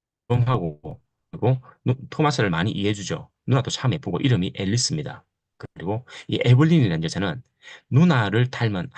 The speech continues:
아주 쏙 닮은, 너무 똑같이 닮은 이 누나가 나중에 이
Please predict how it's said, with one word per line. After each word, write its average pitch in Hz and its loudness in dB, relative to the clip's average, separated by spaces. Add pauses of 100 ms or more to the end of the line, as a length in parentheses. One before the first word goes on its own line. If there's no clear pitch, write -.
(200)
아주 165 2
쏙 - -4
닮은, 107 2 (400)
너무 117 4
똑같이 104 -4
닮은 78 -6 (440)
이 139 2
누나가 98 2 (240)
나중에 87 -4 (800)
이 90 -2